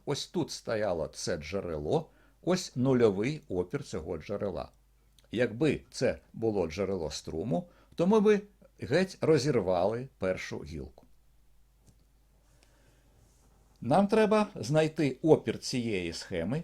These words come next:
відносно оцих двох затискачів. Знову хочу наголосити на тому, що тепер, коли ми дивимося на цю схему із цих двох затискачів,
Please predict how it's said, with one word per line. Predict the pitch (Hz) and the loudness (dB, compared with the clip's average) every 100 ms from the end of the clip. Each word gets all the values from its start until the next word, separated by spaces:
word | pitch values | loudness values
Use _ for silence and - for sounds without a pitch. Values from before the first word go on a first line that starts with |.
| - | -8
відносно | 104 123 107 147 170 196 185 | -6 -4 0 -2 -2 -4 -4
оцих | - - 202 104 | -6 -4 -6 -4
двох | 101 143 | -2 -2
затискачів. | 131 139 117 - - - - - _ _ _ _ _ _ _ _ _ _ _ _ _ _ _ - | -4 -8 -10 -12 -14 -14 -16 -20 _ _ _ _ _ _ _ _ _ _ _ _ _ _ _ -14
Знову | 127 196 208 | -2 0 0
хочу | - 208 208 185 - | 2 2 2 -2 -4
наголосити | 147 151 143 139 135 165 185 151 | -2 0 2 2 2 -2 -4 -4
на | 110 | -4
тому, | 117 151 147 139 | -2 0 0 -2
що | - - | -4 -4
тепер, | 165 - - 98 98 - | -2 -2 0 -2 -2 -4
коли | 147 175 | 0 2
ми | 190 160 | 2 2
дивимося | 185 170 117 104 120 | 2 4 0 -2 -4
на | 117 120 | -2 -4
цю | - 151 | -4 -8
схему | - 156 123 104 95 - - | -6 -2 0 0 -4 -10 -6
із | 139 - | -6 -6
цих | - - 147 - | -6 -4 -4 -4
двох | 98 131 117 | -6 0 0
затискачів, | 90 101 98 - 101 - 202 | -2 -6 -8 -8 -8 -4 -4